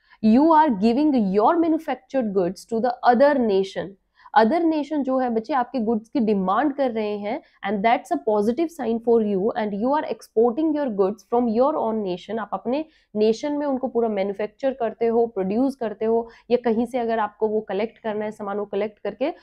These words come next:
और बाहर के देश के लोगों को वो सामान पहुंचाते हो, ये होता है एक्सपोर्ट करना। और एक्सपोर्ट का मेन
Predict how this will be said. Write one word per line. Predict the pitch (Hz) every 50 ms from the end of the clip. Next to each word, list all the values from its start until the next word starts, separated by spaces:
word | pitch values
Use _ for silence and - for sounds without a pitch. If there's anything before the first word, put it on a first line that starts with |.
| _ - _
और | 226 233
बाहर | 214 196 208 202 202 226 254 285 294
के | - - 285
देश | 262 214 220 220 208 214
के | _ 226
लोगों | 214 196 180 180 196 208
को | 208 240 277
वो | 294 226 226
सामान | 226 - 202 190 196 240 262
पहुंचाते | - - 214 208 202 208 202 180 170 - 175 185
हो, | 202 254 302 349 - - _ _ _
ये | 226 220 254 302
होता | 311 294 240 220 - 220 220
है | 233 247 302 - - -
एक्सपोर्ट | 226 226 - - _ - 226 226 240 233
करना। | 233 - 196 175 170 170 156 - - _ _ _ - - -
और | 233 -
एक्सपोर्ट | - 233 226 - _ 269 277 302 262 -
का | - 302
मेन | 269 254 226 233 254 277 277 277